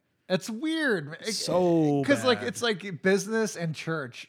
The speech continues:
Speaker 1: I just, it doesn't feel like it should go together.
Speaker 2: Took a couple, like, biblical studies classes in college, and we would, like, learn about, um, different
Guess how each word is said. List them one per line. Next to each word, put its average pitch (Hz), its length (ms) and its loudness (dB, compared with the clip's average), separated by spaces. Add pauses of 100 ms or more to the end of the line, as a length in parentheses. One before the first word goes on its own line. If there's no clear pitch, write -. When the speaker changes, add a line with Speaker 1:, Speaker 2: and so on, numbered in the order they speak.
(120)
Speaker 1:
I 151 80 0
just, 147 300 -6
it 151 80 -8
doesn't 151 320 -8
feel 170 180 -2
like 143 160 -8
it 131 60 -12
should 120 140 -14
go 120 140 -10
together. 78 480 -18 (680)
Speaker 2:
Took - 180 -12
a - 40 -20
couple, 110 460 -6
like, 85 240 -8
biblical 90 340 -10
studies 92 360 -8
classes 90 420 -8
in 85 100 -16
college, 92 560 -10 (520)
and 95 680 -8 (500)
we 98 140 -6
would, 196 180 -6
like, 85 240 -10
learn 87 260 -8
about, 87 500 -8 (640)
um, 85 380 -12
different 90 420 -12